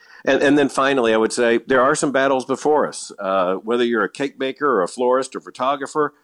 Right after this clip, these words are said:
or, uh, or for that matter, just think of those pastors in Houston that had their sermons subpoenaed by the city attorney, uh, when, uh, they were confronting a major moral issue. Uh, one of the things that Christians need to remember is that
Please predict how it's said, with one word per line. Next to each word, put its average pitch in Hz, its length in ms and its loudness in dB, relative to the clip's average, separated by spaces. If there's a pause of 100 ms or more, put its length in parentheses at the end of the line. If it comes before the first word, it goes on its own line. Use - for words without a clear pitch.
(300)
or, 135 340 4
uh, 123 180 4
or 139 220 0
for 135 160 -6
that 156 240 2
matter, 113 440 -2 (160)
just 135 200 -8
think 175 160 -4
of 147 60 -4
those 139 140 2
pastors 143 520 -2
in 113 140 -6
Houston 117 460 0
that 107 120 2
had 127 220 -2
their 110 140 4
sermons 135 580 0
subpoenaed 135 640 0
by 104 140 0
the 104 100 -2
city 135 300 -2
attorney, 127 500 -2 (480)
uh, 120 500 4
when, 131 400 -2
uh, 127 140 2
they 131 100 0
were 139 120 0
confronting 139 440 -2
a 127 40 -4
major 131 280 -2
moral 139 340 2
issue. 95 380 -4 (580)
Uh, 131 320 2 (140)
one 202 200 2
of 285 80 -2
the 233 100 0
things 160 260 -2
that 135 80 -6
Christians 151 380 -2
need 131 200 -2
to 110 80 -2
remember 101 460 2
is 123 260 2
that 123 180 2